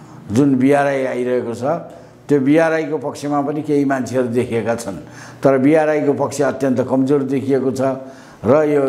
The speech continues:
अ, यता एमसिसीको पक्ष चाहिँ नि अलिकति चाहिँ तपाईँको, उम्, जे हो शक्तिशाली रूपमा अहिलेसम्म पनि उनीहरू छन्। तर उनीहरूको चाहिँ नि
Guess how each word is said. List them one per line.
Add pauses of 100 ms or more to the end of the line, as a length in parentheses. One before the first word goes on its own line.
(520)
अ,
यता
एमसिसीको
पक्ष
चाहिँ
नि
अलिकति
चाहिँ
तपाईँको, (340)
उम्,
जे
हो
शक्तिशाली (440)
रूपमा
अहिलेसम्म
पनि
उनीहरू
छन्। (560)
तर
उनीहरूको
चाहिँ
नि